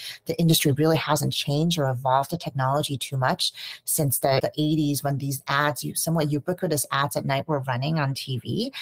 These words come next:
Like a lot of folks, the one in four millennials and more than half of Gen Xers, of which I'm one, I'm part of a sandwich generation. And so I was also helping caring for a senior loved one, my mother-in-law.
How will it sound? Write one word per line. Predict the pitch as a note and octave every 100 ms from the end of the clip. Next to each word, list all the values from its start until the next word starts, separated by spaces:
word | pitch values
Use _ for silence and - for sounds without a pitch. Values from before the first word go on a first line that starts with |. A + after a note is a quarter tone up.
| - - -
Like | - E3+ E3+
a |
lot | F3 D3 C#3+
of | D3+
folks, | - C#3+ G#3 - -
the | D3+
one | C3+ C#3 C#3
in |
four | C3 - D3
millennials | C#3+ C3+ C3+ D3 D#3+ E3+ E3
and | C#3+
more | C3+
than | C#3 C3+
half | - C#3 D3
of | C#3
Gen | C3
Xers, | A#2+ - - G#3 G#3
of | C#3+
which | C#3 C#3
I'm | C#3 C3+ C3
one, | B2 A#2+ B3 D4 - - - -
I'm | C#3 C#3
part | - C3+
of |
a | C#3+
sandwich | - F3 G3 F3+
generation. | - B2 A#2 - - - - - - - - -
And | C#3+
so | - C#3+ -
I | C#3 C#3+
was | C#3+ C#3 -
also | C#3 - F#3
helping | E3+ D3+ - D#3
caring | C3 - C3 C3+ C#3
for | - C3+ B2+ C3 C3 C3
a |
senior | - D#3+ D3 C#3+
loved | B2+ A2+ -
one, | C#3+ D#3
my | C#3
mother-in-law. | C3 - C3+ C#3 B2+ D#3+ G#3+